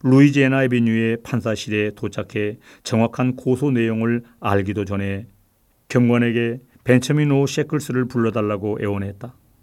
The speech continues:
셰클스는 십칠 년 동안 노예 상인으로 일한 남자로 버치의 예전 사업 동료이다.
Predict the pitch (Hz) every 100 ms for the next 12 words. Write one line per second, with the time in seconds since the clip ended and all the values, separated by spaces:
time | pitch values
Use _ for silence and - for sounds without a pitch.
0 | _ _ _ _ _ - 165 160 143 135
1 | 127 123 160 - - - 165 - 151 143
2 | 127 123 123 123 - 123 120 131 139 139
3 | 127 113 110 107 107 107 107 104 98 101
4 | 101 98 - _ _ _ _ _ _ -
5 | 117 - 120 113 117 120 123 120 127 127
6 | 127 - - 131 123 - 107 101 98 101
7 | 117